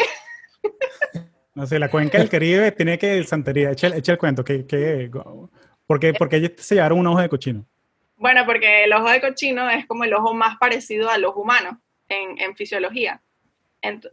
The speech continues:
Speaker 2: y es lo que pueden usar para experimentar, porque na-, nadie va aquí que, "Como, toma aquí, dona mi ojo",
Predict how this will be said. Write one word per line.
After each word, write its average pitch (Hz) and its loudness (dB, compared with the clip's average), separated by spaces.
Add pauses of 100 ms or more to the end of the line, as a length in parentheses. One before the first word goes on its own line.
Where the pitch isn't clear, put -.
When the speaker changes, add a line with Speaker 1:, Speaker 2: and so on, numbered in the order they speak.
Speaker 2:
y 233 2
es 233 2
lo 247 4
que 226 2
pueden 214 2
usar 208 2
para 233 2
experimentar, 190 -2
porque 175 -2
na-, 170 -6
nadie 185 -2
va 208 4
aquí 226 0
que, 220 0
"Como, 277 -2
toma 277 -4
aquí, 262 -2
dona 233 -4
mi 254 -4
ojo", 190 -6